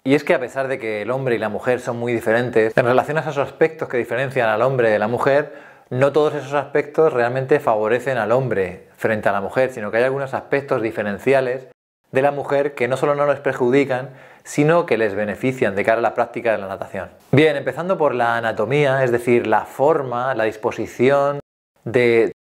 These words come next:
todos los elementos que conforman el cuerpo de los hombres y de las mujeres, favorece a las mujeres en el sentido del reparto de las grasas. Generalmente el hombre tiende a acumular grasas cerca del punto de flotación, que como sabéis, os he explicado en otros vídeos,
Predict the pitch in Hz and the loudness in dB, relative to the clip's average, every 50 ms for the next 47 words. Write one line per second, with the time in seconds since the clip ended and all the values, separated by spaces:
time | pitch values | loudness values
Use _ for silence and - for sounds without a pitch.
0 | _ _ - - 131 139 147 147 143 123 117 131 123 120 123 131 127 - 120 123 | _ _ 0 2 4 4 4 2 0 0 -2 -4 -6 -6 -6 -6 -6 -6 -8 -6
1 | 127 117 110 104 - 120 117 123 117 110 104 98 - - 117 127 123 110 - 113 | -6 -6 -6 -4 -2 -2 0 0 0 0 -2 -2 0 2 4 4 4 2 2 2
2 | 104 101 98 104 104 104 98 101 - - 120 123 120 110 - - 113 107 98 107 | 2 2 2 2 2 2 2 0 0 0 -2 0 0 -2 -2 0 -2 0 0 0
3 | 107 113 113 104 - 127 123 120 123 123 - - _ - - 131 123 120 117 113 | 0 -2 -4 -2 0 0 2 2 0 -2 -4 -14 _ 0 2 2 2 4 2 0
4 | 117 143 156 147 151 151 131 117 113 113 113 113 117 104 - 127 131 135 131 135 | 2 2 0 0 0 -2 0 0 2 0 0 -2 -2 -2 0 0 0 0 -2 -4
5 | 120 107 - 113 107 98 - 123 127 135 135 123 110 107 110 113 107 - 123 127 | -6 -6 -4 -6 -6 -4 0 2 4 4 4 2 2 0 -2 -2 0 0 0 -2
6 | 123 - - 127 123 123 131 _ - - 113 127 110 107 95 101 107 113 113 110 | -2 -4 -8 -8 -8 -8 -10 _ -8 -2 0 2 2 2 0 0 0 0 0 0
7 | 95 - - 92 85 82 - _ _ _ _ _ _ _ - - 117 110 117 131 | -2 -6 -14 -16 -16 -18 -20 _ _ _ _ _ _ _ -8 -6 -4 0 0 0
8 | 135 135 143 147 143 127 135 135 123 131 139 139 139 127 127 131 131 131 131 135 | 0 0 -4 -6 -2 0 0 0 2 0 -2 0 0 0 0 0 0 0 0 2
9 | 135 139 131 123 120 120 110 113 113 120 123 120 120 120 120 117 123 135 131 131 | 2 0 0 0 -2 -4 -4 -2 0 2 2 2 2 0 2 2 2 0 0 0
10 | - 123 123 135 135 - _ _ _ _ _ _ - - - 143 151 143 - 127 | -4 -8 -8 -8 -10 -14 _ _ _ _ _ _ -8 0 2 2 2 2 0 0
11 | 113 107 104 - - 131 127 120 123 120 113 120 120 113 123 113 - 135 143 151 | 0 0 -2 -4 -8 -10 -6 0 0 0 0 0 0 0 0 0 0 0 -4 -4
12 | 151 139 123 110 101 - - 92 95 101 107 117 117 110 110 95 107 - - 113 | -4 -4 -4 -4 -4 -4 -4 0 2 2 4 4 2 2 0 -6 -6 -2 -2 2
13 | 113 107 107 110 107 110 110 98 104 123 131 127 123 117 107 101 - | 2 4 2 2 2 2 0 2 4 4 4 4 4 4 2 2 -2